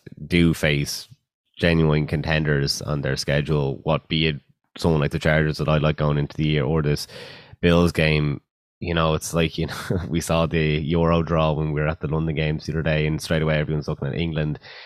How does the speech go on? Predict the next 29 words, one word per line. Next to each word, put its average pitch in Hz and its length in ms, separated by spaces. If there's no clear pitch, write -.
being 76 100
like, 76 140
"How 87 120
do 78 120
they 78 140
always 78 260
get 78 120
away?" 78 220
So 90 200
it's, 87 160
the - 180
Chiefs 131 340
are 98 160
gonna 85 200
be 76 100
tested. 80 420
We'll 90 180
be 82 120
able 87 180
to - 80
give 95 200
a 85 40
fair 78 260
assessment 78 540
based 80 320
on 80 200
them 76 120
playing 76 320
the 76 380